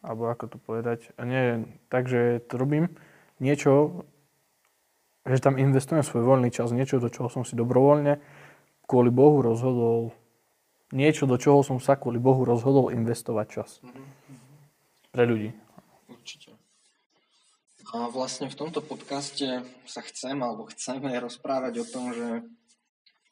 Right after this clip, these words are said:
Speaker 2: že treba si dávať na to bacha, aby sa nejaká naša služba, už je jedno aká, o, nestala prednejšia ako čas,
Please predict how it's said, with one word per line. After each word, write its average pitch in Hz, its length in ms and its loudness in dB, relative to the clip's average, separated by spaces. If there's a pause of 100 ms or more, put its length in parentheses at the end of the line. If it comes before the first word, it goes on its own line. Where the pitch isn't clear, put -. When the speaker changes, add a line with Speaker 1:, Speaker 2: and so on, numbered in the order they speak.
(600)
Speaker 2:
že 123 160 -12
treba 143 320 -2
si - 80 -12
dávať 127 320 -10
na 117 80 -10
to 113 160 -14
bacha, 214 480 -14
aby 220 160 -16
sa 233 160 -12
nejaká 233 400 -12
naša 240 240 -10
služba, - 480 -10
už 120 240 -10
je - 80 -4
jedno 127 240 -10
aká, 139 400 -10 (560)
o, 113 400 -6
nestala 120 500 -8
prednejšia 123 680 -10
ako 107 240 -18
čas, - 480 -10